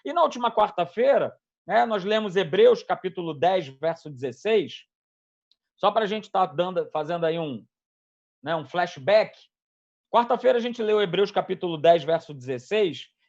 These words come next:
Diz assim: ó, "Essa é a aliança que farei com eles depois daqueles dias, diz o Senhor. Eu porei no seu coração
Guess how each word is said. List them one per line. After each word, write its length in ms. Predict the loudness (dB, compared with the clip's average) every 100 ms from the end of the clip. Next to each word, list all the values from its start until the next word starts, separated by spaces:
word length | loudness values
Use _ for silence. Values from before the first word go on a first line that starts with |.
| -6
Diz 140 | 0
assim: 180 | 2 2
ó, 80 | 6
"Essa 280 | 6 6 2
é 40 |
a 40 |
aliança 680 | 2 2 2 0 -4 -6 -6 -10 _ _
que 100 | -6
farei 320 | 0 0 0
com 240 | -2 -4 -2
eles 300 | -2 -4 -2
depois 420 | -2 2 0 2
daqueles 420 | -2 -2 -6 -8
dias, 460 | -10 -10 -10 -14 -10
diz 280 | -4 -4 -6
o 40 |
Senhor. 460 | -6 -6 -6 -10 -14 _ _ _ _ _
Eu 80 | -4
porei 480 | 4 6 8 6 4
no 100 | -2
seu 220 | 0 0
coração 680 | 0 -2 -4 -4 -6 -4